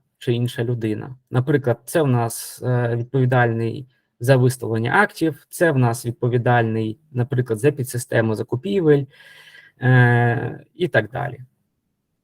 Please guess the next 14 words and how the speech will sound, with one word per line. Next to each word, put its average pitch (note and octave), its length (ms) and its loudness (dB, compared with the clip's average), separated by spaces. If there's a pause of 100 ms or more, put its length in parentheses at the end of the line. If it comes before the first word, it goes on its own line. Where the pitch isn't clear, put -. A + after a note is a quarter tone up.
(1000)
В - 40 -2
налаштуваннях, D3 1200 2
е, A#2 220 -2
ми C#3 180 2
можемо A#2+ 500 0
вказати, A#2+ 400 -4
за C3 120 0
яким E3+ 300 2
графіком B2+ 560 -2 (260)
ми C#3+ 120 0
працюємо C#3+ 460 -2
з C3 60 -8
цим B2+ 140 -6
проєктом, B2+ 560 -2